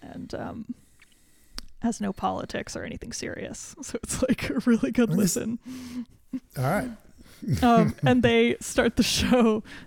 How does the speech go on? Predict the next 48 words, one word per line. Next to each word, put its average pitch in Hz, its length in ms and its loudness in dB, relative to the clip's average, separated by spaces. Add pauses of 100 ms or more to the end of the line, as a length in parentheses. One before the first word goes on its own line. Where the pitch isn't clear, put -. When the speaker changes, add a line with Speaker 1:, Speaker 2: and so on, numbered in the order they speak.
Speaker 1:
just, 226 320 0
like, 214 340 0 (960)
doing 214 460 0 (140)
nothing, 247 520 -4
kind 277 220 4
of 269 80 4
the 240 80 4
way 220 100 2
we - 220 -2
always 254 300 -4
do. - 240 -6 (120)
<laughs> - 60 -2 (340)
And - 140 2
I - 20 -6
was - 140 -2
thinking 247 300 2
about 226 180 2
our 226 160 2
show 226 240 0
while 214 200 -2
I 214 60 -2
was 220 120 -2
listening. 226 400 -4
I 247 80 -6
was 240 120 -8
like, 254 200 -4
"We 453 120 0
kind 605 220 4
of 466 80 -2
do 381 160 6
what 415 140 4
they 349 160 2
do." - 280 0 (600)
Like, 202 180 0
Speaker 2:
We're 180 120 -2
certainly 226 360 2
doing 180 240 4
that 185 240 0
today. 160 320 0
I'll 120 160 -2
tell 151 160 0
you 151 80 0
that. 151 240 0
We're 143 140 -2
going 127 320 -2
nowhere 139 420 -2
right 123 180 -2
now. 135 340 -2